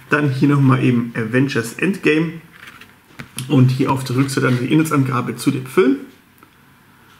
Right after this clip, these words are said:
Und hier die ganzen Extras auf Blu-ray und auf der vier K Version. Und hier eben dann noch die ganzen technischen Details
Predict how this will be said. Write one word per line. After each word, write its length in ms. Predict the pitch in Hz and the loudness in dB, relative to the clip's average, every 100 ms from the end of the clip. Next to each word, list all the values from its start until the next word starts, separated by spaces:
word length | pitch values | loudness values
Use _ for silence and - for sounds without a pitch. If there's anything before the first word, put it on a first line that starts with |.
| - - - - | -20 -20 -20 -8
Und 260 | - 156 151 | 0 2 2
hier 120 | 156 | 0
die 120 | 131 | 0
ganzen 320 | 127 113 - 131 | 0 -4 -8 -10
Extras 580 | - - - 151 156 - | -12 -10 -4 -4 -4 -4
auf 320 | 160 180 - | -4 -4 -6
Blu-ray 400 | - 156 147 143 | -4 2 2 2
und 240 | 139 139 127 | 0 -2 -2
auf 160 | 127 | -6
der 120 | - 131 | -8 -10
vier 180 | - | -12
K 220 | 131 143 135 | -2 -2 0
Version. 600 | 165 - 135 135 139 135 - - - _ | -2 0 2 2 0 -8 -14 -20 -20 _
Und 300 | 170 175 175 | 0 0 -2
hier 200 | - 135 | 0 2
eben 240 | 131 127 120 | 4 2 0
dann 140 | 113 | -2
noch 100 | 127 | -4
die 160 | 135 131 | -6 -10
ganzen 420 | - 123 120 - | -10 -10 -12 -6
technischen 360 | 147 151 147 143 | -2 -2 -2 -2
Details 520 | 127 117 120 120 | -2 -2 -4 -6